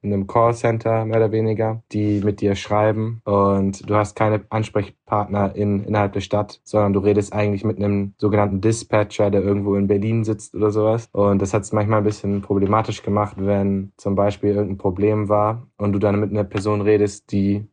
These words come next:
dir nur via Text antwortet. Und das war halt schon manchmal ein bisschen schwierig. Sie fragen dich erstmal, ob der Kunde das Produkt angenommen hat oder die, äh, ja, das, ich weiß nicht, wie man das nennt, das Paket vielleicht.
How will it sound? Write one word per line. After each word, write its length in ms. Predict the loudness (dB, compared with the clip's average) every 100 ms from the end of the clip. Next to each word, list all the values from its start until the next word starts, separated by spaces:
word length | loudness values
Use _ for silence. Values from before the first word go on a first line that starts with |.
| _
dir 260 | -4 2 4
nur 240 | 6 4 -2 -18 -18 -8
via 280 | 0 2
Text 400 | 2 -2 -4 -6
antwortet. 640 | -4 -2 0 0 -2 -6 _ -20 _ -10
Und 500 | -2 0 2 0 -2
das 160 | -2 2
war 140 | 2
halt 160 | 2 2
schon 180 | 2
manchmal 320 | 2 0 -2 0
ein 80 |
bisschen 540 | 0 0 -2 -2 -4 -10 -12
schwierig. 500 | -2 0 2 0 -6 _ -8
Sie 120 | -6
fragen 320 | -2 -2 -2
dich 100 | -2
erstmal, 320 | -2 0 0
ob 140 | 0 0
der 80 |
Kunde 380 | 0 2 2 2
das 280 | -2 -8 -8
Produkt 400 | -4 -2 -2 -2
angenommen 580 | -2 0 2 2 0 0
hat 320 | -4 -4 -16
oder 420 | -6 0 0 -2 -6 -2
die, 300 | 0 2 4
äh, 320 | 4 2 0 -6
ja, 160 | -2 0
das, 300 | 0 -4 -14
ich 100 | -2
weiß 160 | -2 0
nicht, 80 | 0
wie 60 |
man 80 | 0
das 80 | -2
nennt, 160 | -2
das 140 | -2 -4
Paket 400 | -6 2 0 2
vielleicht. 360 | -4 -4 -6